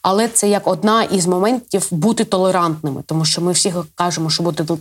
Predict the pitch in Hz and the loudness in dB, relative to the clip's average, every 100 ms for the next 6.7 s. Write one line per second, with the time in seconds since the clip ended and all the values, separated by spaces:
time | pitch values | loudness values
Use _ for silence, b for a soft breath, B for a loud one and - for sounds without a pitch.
0 | - 185 185 190 196 175 160 160 - 302 | -2 0 2 2 0 -2 -2 -2 0 0
1 | 311 240 B B B - 170 175 175 190 | 0 -4 B B B -2 0 2 2 0
2 | 214 202 - 185 156 - 226 - 240 - | 2 0 0 -2 0 -2 -2 -4 -2 0
3 | 180 - _ _ - 165 180 175 180 175 | -2 -4 _ _ -2 0 0 0 0 0
4 | 170 160 B B 156 151 147 147 151 165 | 0 -4 B B 0 2 2 0 0 0
5 | - 175 143 - - - _ _ _ _ | 0 0 0 -2 -8 -16 _ _ _ _
6 | _ 151 151 262 285 - - | _ -4 -2 0 -2 -4 -12